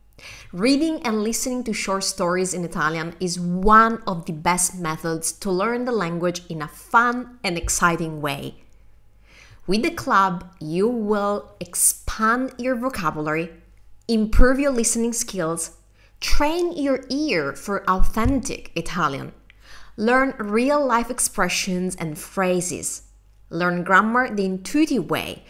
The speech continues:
without having to memorize the rules, enhance reading speed, and improve comprehension. In the club, you will find a range of resources and tools designed to make your learning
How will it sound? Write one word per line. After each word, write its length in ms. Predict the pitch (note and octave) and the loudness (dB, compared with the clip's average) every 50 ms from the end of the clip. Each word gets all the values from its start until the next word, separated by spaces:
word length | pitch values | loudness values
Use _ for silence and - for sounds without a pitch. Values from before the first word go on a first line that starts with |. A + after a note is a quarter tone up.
| - - - - | -20 -18 -8 -2
without 400 | E3+ F3+ E3+ G3 G3 - - - | 0 2 4 4 2 2 0 -4
having 480 | - - - G#3 G#3 G#3 A3 G#3+ G#3+ | -8 -4 -2 0 0 2 0 0 -2
to 160 | G#3+ - G3+ | -2 -4 -4
memorize 560 | F3 E3+ E3+ E3+ F3 F3 F3 F3 F3 F3 E3 E3+ | -4 -2 -2 -2 -2 0 0 0 0 -2 -4 -6
the 80 | D#3+ | -8
rules, 680 | - F#3 A3+ B3 G#3+ - - D#3+ D#3+ - - - - - - - - - - - - | -4 0 0 0 0 0 -2 -6 -6 -6 -8 -8 -10 -14 -20 -20 -20 -20 -20 -12 -4
enhance 840 | - G#3+ A3 G#3+ G#3+ G#3+ - - - E4 F4+ E4+ C4+ A3+ - - - | -2 0 0 0 -2 -6 -6 -2 0 0 2 2 0 -2 -4 -6 -6
reading 380 | F#3+ F#3+ G#3+ A#3+ A#3 A#3 G3+ F#3+ | -4 0 0 2 2 0 0 -2
speed, 600 | - - - - - E4 C4 F3+ D3 F#3+ F#3 - - - - - - - - | -2 -4 -4 -4 -4 -4 -2 -2 -2 -2 -4 -6 -12 -18 -20 -20 -16 -10 -8
and 140 | F3 D#3+ | -6 -6
improve 760 | D#3+ D#3 D3+ - - - A#3+ B3 B3 B3 B3 B3 - - - | -6 -8 -8 -8 -8 -4 0 2 2 2 0 -2 -8 -16 -10
comprehension. 1000 | - - G#3+ E3 - - E3 D#3 D#3+ - F3+ E3 E3 D#3 - - - D#2+ F2 - - - _ - - _ _ _ _ - - _ - _ _ _ _ _ _ _ _ - - - - - - - - - - - | -6 -4 -4 -4 -2 -2 -2 -2 -2 -4 -4 -4 -4 -4 -4 -4 -4 -6 -10 -14 -18 -20 _ -20 -20 _ _ _ _ -20 -20 _ -20 _ _ _ _ _ _ _ _ -20 -20 -20 -20 -20 -20 -20 -20 -12 -4 0
In 200 | C4 D4+ E4+ F4 | 2 2 4 2
the 80 | G4 | 2
club, 460 | F#4+ - - B3 G#3+ F#3 F3+ F3 F3 - - - | 0 -4 0 4 6 6 6 4 0 -6 -14 -6
you 160 | E3+ E3+ F#3+ | -2 0 2
will 160 | A3 C4+ D4 | 4 4 2
find 380 | C#4 - - A#3+ A#3 A#3 A#3 G#3 | 2 2 -2 -2 0 0 0 0
a 80 | F3 E3+ | -2 0
range 360 | D#3 E3+ E3+ G3 B3 C4 C4+ | 0 2 2 2 0 -2 -4
of 160 | D#4+ C4+ C4+ | -4 -4 -4
resources 560 | D#4 D#4+ C#4 C4+ A#3+ A3 A3 G#3+ A3+ A3+ A3+ | -2 -2 -2 0 0 0 0 -2 -2 -2 -2
and 200 | A#3+ A#3+ A3+ A3 | -2 -4 -4 -4
tools 460 | - - F3+ D#3 D3+ D3 D#3 D#3 - - - - - - - D3+ - | -2 0 2 2 2 0 -4 -6 -8 -12 -14 -20 -20 -18 -14 -8 -2
designed 800 | G3 F3+ E3+ D#3+ E3 E3 F#3 F3 F3+ F#3+ G#3 G#3+ A#3 A#3+ A#3 - - - | -2 0 0 0 0 2 4 4 4 4 2 0 -2 -4 -6 -10 -14 -14
to 120 | - - A#3+ | -8 -6 -4
make 360 | A3 G#3 F#3+ F#3+ G3 F#3+ F#3+ | -4 -2 -2 -4 -4 -6 -6
your 100 | G#3+ G#3+ | -8 -6
learning 540 | G3+ G3 E3 D#3+ D#3 D#3 D#3 D#3+ E3 E3 | -4 -4 -4 -4 -4 -6 -6 -8 -8 -10